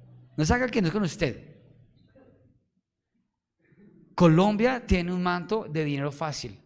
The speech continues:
por eso arriba hay tanta corrupción. Y por eso Colombia ha sido un país manchado por el narcotráfico, porque eso es dinero, ¿qué?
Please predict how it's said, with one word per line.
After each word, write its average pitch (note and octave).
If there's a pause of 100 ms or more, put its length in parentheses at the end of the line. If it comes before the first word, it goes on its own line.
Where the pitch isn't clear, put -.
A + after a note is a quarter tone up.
(260)
por D3+
eso D#3
arriba D3+
hay E3+
tanta C3+
corrupción. C3 (1160)
Y F#3
por F#3+
eso E3
Colombia E3
ha -
sido D#3+
un C#3+
país D#3
manchado D3
por D3+
el C3+
narcotráfico, B2 (140)
porque B2+
eso G#2
es A#2
dinero, C#3+
¿qué? -